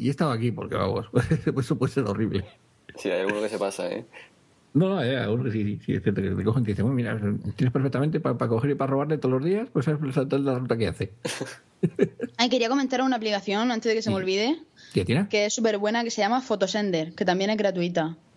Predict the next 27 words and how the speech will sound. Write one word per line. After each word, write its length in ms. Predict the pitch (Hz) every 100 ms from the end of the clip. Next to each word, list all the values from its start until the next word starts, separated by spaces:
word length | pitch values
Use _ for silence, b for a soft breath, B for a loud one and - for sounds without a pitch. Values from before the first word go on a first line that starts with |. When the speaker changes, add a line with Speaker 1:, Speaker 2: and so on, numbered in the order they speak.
| b b b _
Speaker 1:
Ujú. 320 | 98 90 196 220 147
¿Y 40 |
qué 100 | 185
hace? 100 | 196
Speaker 3:
Y 140 | 240
sirve, 460 | 226 262 285 311 254
y 100 | 233
sirve 360 | - 247 269 285
para, 560 | 247 220 208 196 185
es 80 | -
co-, 120 | - -
una 180 | 247 233
manera 260 | 214 240
de 60 | 247
modificar 840 | 214 196 190 180 190 214 247 240 220
esto 220 | 226 254
de 80 | 247
que 80 | 233
no 100 | 233
nos 120 | 214
deja 380 | 214 226 208 196
el 100 | 202
iPhone 340 | 208 202 196
mandar 380 | 185 185 196 190
muchísimas 600 | 190 185 208 202 190 180
fotos 320 | 190 190 185
seguidas. 460 | 175 202 262 -